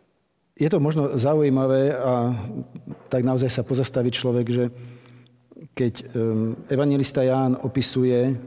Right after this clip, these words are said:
vo svojich záverečných dvoch kapitolách tak závažné veci, Ježišovo zmrtvých stanie, jeho zjavenie sa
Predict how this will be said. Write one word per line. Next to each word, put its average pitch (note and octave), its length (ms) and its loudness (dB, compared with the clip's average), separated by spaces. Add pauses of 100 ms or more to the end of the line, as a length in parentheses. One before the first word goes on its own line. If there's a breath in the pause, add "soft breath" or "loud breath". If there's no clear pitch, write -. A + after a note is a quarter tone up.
vo A#2+ 80 -2
svojich B2 240 0
záverečných B2+ 640 0
dvoch B2+ 160 -2
kapitolách A#2 560 -2
tak A2+ 160 -2
závažné A#2+ 480 2
veci, A#2+ 400 -2 (720 loud breath)
Ježišovo A#2 400 0
zmrtvých A2+ 480 -2
stanie, A#2 560 0 (560 loud breath)
jeho A#2+ 240 0
zjavenie A#2+ 440 2
sa A#2 280 0